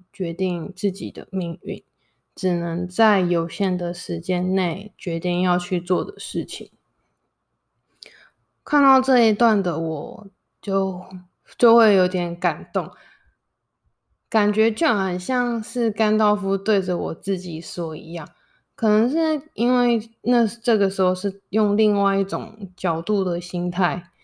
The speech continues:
在看电影啦，所以我觉得做完一个决定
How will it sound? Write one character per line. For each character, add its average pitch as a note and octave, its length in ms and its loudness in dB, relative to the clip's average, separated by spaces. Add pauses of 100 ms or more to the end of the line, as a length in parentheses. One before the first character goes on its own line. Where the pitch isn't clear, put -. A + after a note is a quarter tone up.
(220)
在 G3 240 2
看 E3+ 360 -2
电 F3 180 -2
影 - 400 -12
啦， - 140 -20 (680)
所 A3+ 220 4
以 G3 300 4 (800)
我 - 120 0
觉 G#3 160 6
得 A3 140 6
做 A#3 440 4
完 F#3+ 440 2
一 F#3+ 80 -4
个 G3 160 0
决 F3+ 300 -4
定 F#3 500 -4